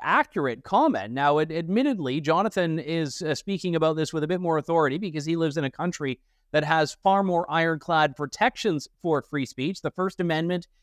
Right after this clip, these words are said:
in the United States is much stronger than Section two B of the Canadian Charter of Rights and Freedoms.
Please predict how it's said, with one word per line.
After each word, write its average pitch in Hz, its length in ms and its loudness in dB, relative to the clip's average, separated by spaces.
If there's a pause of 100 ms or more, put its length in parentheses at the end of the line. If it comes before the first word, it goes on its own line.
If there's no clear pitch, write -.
(180)
in 156 340 0
the 156 80 -2
United 151 380 2
States - 260 -2
is 151 120 -2
much 160 180 2
stronger 170 500 0
than 143 420 -2
Section 151 400 -2
two 170 240 -4
B 147 280 -2
of 143 260 -2
the 135 140 -4
Canadian 147 560 -2
Charter 151 400 0
of 131 160 -2
Rights 143 280 -2
and 131 140 -8
Freedoms. 233 400 -2